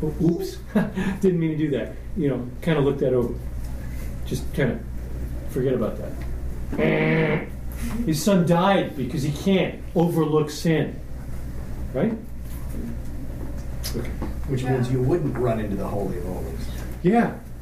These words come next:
Speaker 1: you would not run into, because now his flesh has somehow given us full access. Folks, we had full access from the foundation of the world.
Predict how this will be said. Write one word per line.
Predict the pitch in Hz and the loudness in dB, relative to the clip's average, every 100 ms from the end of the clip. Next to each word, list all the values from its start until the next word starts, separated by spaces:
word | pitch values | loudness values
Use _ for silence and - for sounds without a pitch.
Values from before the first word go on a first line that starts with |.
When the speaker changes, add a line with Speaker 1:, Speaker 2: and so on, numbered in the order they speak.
| 143 | 4
Speaker 1:
you | 175 | 6
would | 208 214 | 8 6
not | 208 156 | 6 6
run | 160 151 | 4 4
into, | 143 - | 2 4
because | 233 175 - | 4 4 4
now | 139 165 156 135 127 - - - - | 4 4 4 2 0 -6 -12 -10 -2
his | 143 135 | 0 0
flesh | - 156 147 - | 2 4 4 0
has | 123 | -2
somehow | 156 139 139 135 127 120 | 2 2 4 6 6 4
given | 143 139 139 | 4 4 4
us | 131 120 - - - - - - | 4 2 -2 -6 -8 -6 -6 -6
full | - - 180 175 165 | -4 2 4 6 4
access. | 147 143 - - - - - - - - - - | 2 -2 -4 -4 -4 -10 -12 -12 -12 -12 -12 0
Folks, | 226 214 - | 0 2 4
we | 233 | 6
had | 185 226 220 | 6 6 4
full | - 147 120 | 4 4 4
access | 110 - 117 104 - | 0 -2 -2 -2 0
from | 196 | 4
the | 175 | 4
foundation | 190 180 175 170 180 | 6 6 6 4 2
of | 160 | 4
the | |
world. | 160 196 180 - | 6 6 4 2